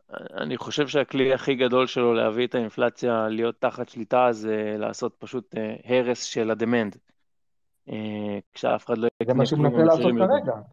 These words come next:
Speaker 2: זה מה
Speaker 1: כן,
Speaker 2: שהוא
Speaker 1: זה
Speaker 2: מנסה
Speaker 1: ה-,
Speaker 2: לעשות.
Speaker 1: זה ה-recession שבעצם, אה, אם נהיה קצת, אה, אתה יודע, אה,
Speaker 2: לא, הוא, הוא חד, חד משמעית, רק, רק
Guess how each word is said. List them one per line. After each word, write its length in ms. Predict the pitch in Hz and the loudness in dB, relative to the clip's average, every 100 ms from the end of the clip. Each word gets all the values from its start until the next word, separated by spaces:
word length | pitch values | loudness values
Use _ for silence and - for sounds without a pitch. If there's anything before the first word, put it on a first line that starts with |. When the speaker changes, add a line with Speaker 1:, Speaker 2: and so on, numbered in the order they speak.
| _ - | _ -2
Speaker 2:
זה 60 | - | 2
מה 60 | 165 | 2
Speaker 1:
כן, 0 | |
Speaker 2:
שהוא 160 | 156 | 0
Speaker 1:
זה 160 | 160 127 | 2 2
Speaker 2:
מנסה 20 | |
Speaker 1:
ה-, 80 | 139 | 2
Speaker 2:
לעשות. 200 | - - - - _ _ _ _ _ | -2 -10 -12 -18 _ _ _ _ _
Speaker 1:
זה 240 | 123 135 135 | -2 4 4
ה-recession 680 | 135 - 139 131 127 117 | 2 2 2 2 0 -4
שבעצם, 680 | 110 117 107 110 107 110 104 | -4 -6 -4 -4 -6 -8 -10
אה, 220 | 101 104 107 _ - | -10 -14 -16 _ -10
אם 120 | 123 | -4
נהיה 200 | 117 120 | 0 0
קצת, 360 | 117 - 117 - | -2 -2 -2 0
אה, 340 | 110 104 101 95 _ _ _ _ _ _ _ _ _ _ _ _ _ _ _ | -2 -2 -6 -12 _ _ _ _ _ _ _ _ _ _ _ _ _ _ _
אתה 100 | - | -12
יודע, 180 | 113 104 92 - _ - | -8 -8 -10 -14 _ -8
אה, 240 | - - - - _ _ 160 | -8 -10 -14 -20 _ _ 0
Speaker 2:
לא, 60 | |
הוא, 400 | 220 120 117 - | 0 -4 -10 -12
הוא 260 | 123 - - | -12 -12 -4
חד, 260 | 151 156 156 | -2 -2 0
חד 200 | 151 156 | 2 2
משמעית, 400 | 160 147 165 170 | 2 2 0 2
רק, 140 | 120 - _ _ - | -2 -4 _ _ -6
רק 200 | 120 113 | -4 -4